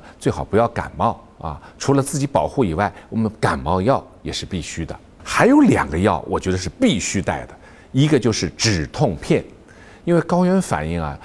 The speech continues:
有些人最主要就是头痛，而止痛片带哪一种呢？你看看这个盒子上的说明书啊，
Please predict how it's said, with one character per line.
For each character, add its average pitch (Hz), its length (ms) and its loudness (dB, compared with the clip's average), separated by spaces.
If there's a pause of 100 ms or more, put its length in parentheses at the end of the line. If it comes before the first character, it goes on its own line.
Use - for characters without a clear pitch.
(140)
有 95 140 2
些 165 160 2
人 120 200 2 (300)
最 247 240 2
主 85 160 -4
要 82 80 -2
就 98 100 -2
是 87 120 -2
头 73 340 -6
痛， 98 240 -2 (760)
而 - 120 4
止 - 200 2
痛 214 180 2
片 226 180 2
带 226 200 4
哪 139 200 2
一 165 220 0
种 113 260 0
呢？ 101 240 -2 (600)
你 98 120 -2
看 107 220 -4
看 85 240 -6
这 - 80 -8
个 73 80 -6
盒 85 300 0
子 110 80 0
上 92 180 -2
的 73 60 -4
说 - 180 -2
明 90 160 0
书 127 300 2
啊， 76 360 -4